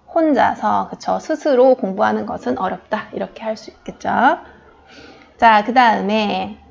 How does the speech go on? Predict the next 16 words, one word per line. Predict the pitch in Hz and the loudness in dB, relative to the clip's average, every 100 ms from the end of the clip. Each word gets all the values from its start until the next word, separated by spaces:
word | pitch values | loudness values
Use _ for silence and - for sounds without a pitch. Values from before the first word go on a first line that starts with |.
| - | -2
자, | 220 208 | 0 0
그 | - 302 | 2 6
영화를 | 208 226 262 269 | 6 6 2 2
보는 | 262 220 233 226 | 0 0 2 0
것은 | 202 - 294 311 | -2 -4 -4 -4
재미있었다. | 302 196 202 247 240 175 - 175 - _ 190 196 185 196 214 - - - | -4 -4 0 0 0 -4 -6 -8 -8 _ 0 2 2 -4 -10 -20 -20 -20
자, | - 220 | 0 0
그 | 220 285 330 277 | 2 4 6 6
영화를 | 196 214 247 240 233 | 4 4 2 2 0
보는 | 220 208 220 | 0 0 0
것은 | 214 202 196 202 208 359 392 403 - | 0 2 4 2 0 2 2 0 -6
이 | 214 202 | -2 2
부분이 | 220 196 208 | 2 2 -2
주어가 | 202 208 190 | -2 -2 -2
되겠습니다. | - 180 - - 214 | -4 -8 -8 -8 -8
그죠? | 214 | -2